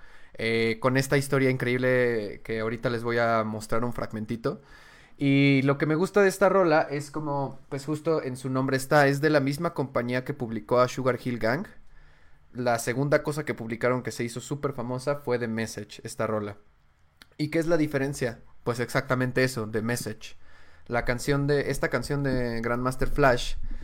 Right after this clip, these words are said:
es totalmente de protesta, es totalmente sobre, dice, "It's like a jungle sometimes, it makes me wonder how to keep it going on." <laughs> O sea,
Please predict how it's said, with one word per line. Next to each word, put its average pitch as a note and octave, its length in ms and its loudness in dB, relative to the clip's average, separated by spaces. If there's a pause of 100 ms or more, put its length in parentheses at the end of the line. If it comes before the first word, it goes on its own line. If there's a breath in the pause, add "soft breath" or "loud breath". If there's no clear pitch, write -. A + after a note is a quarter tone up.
(160 loud breath)
es C3 260 2
totalmente C3 520 0
de A#2 100 0
protesta, A#2 520 -2
es A2 120 -10
totalmente A#2 580 -6
sobre, G#2+ 540 -4 (800)
dice, B2+ 580 -2
"It's C3 160 -10
like B2 200 0
a A#2 60 -2
jungle C3 300 2
sometimes, A2+ 540 -2
it A2 120 -10
makes A#2 140 -6
me G#2+ 80 -6
wonder A2 340 0
how A2+ 100 2
to G2+ 100 -8
keep - 200 -4
it - 120 -4
going A2 320 0
on." A#2 180 0 (100)
<laughs> - 80 -8
O A#2 80 -4
sea, G#2+ 260 -6